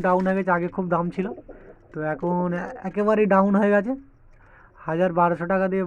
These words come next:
বড় বড় পশ্চিমা পেয়ে যাবেন পেয়ার। এই মাদ্রাসিটা খুব ভালো চোখ,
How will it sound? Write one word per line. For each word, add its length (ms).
বড় 180
বড় 100
পশ্চিমা 340
পেয়ে 200
যাবেন 240
পেয়ার। 220
এই 120
মাদ্রাসিটা 640
খুব 100
ভালো 180
চোখ, 120